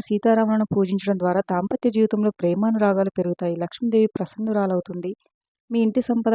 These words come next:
పెరుగుతుంది. సీతాదేవి అంటే లక్ష్మీదేవి స్వరూపం. కాబట్టి శ్రీరామనవమి రోజున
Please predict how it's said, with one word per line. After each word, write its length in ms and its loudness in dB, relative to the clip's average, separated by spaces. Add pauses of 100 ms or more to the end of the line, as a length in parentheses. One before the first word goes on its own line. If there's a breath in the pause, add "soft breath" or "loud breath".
పెరుగుతుంది. 460 0
సీతాదేవి 600 0
అంటే 200 -4
లక్ష్మీదేవి 560 -4
స్వరూపం. 500 -4
కాబట్టి 480 0
శ్రీరామనవమి 640 -4
రోజున 300 -2